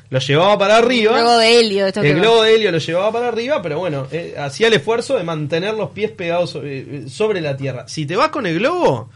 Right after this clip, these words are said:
Speaker 1: y bueno, te vas a un mundo de una discusión idealista, eh, no en el buen sentido de la palabra, sino en el sentido, ¿no? de, de, de estar discutiendo entelequias, cosas que están disociadas de la realidad, y, y te despegás de la tierra.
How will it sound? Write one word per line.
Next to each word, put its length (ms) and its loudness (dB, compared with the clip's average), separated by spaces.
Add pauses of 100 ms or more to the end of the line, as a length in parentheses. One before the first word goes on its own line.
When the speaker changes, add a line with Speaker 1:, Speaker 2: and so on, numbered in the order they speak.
(680)
Speaker 1:
y 80 -12
bueno, 360 -2
te 80 -10
vas 200 -4
a 60 -2
un 80 -2
mundo 320 0
de 60 4
una 160 0
discusión 800 -2
idealista, 840 -2 (540)
eh, 220 -6
no 160 -2
en 60 0
el 80 -2
buen 200 2
sentido 280 -2
de 100 2
la 60 0
palabra, 460 2
sino 200 -2
en 60 2
el 100 -2
sentido, 460 -2
¿no? 200 -2
de, 140 2
de, 240 -6
de 100 -6
estar 220 -4
discutiendo 500 -4
entelequias, 680 0
cosas 220 -4
que 60 -4
están 180 -6
disociadas 360 -4
de 60 -2
la 40 -4
realidad, 320 0 (840)
y, 440 -4
y 40 -2
te 100 -2
despegás 380 2
de 60 -2
la 100 0
tierra. 460 -6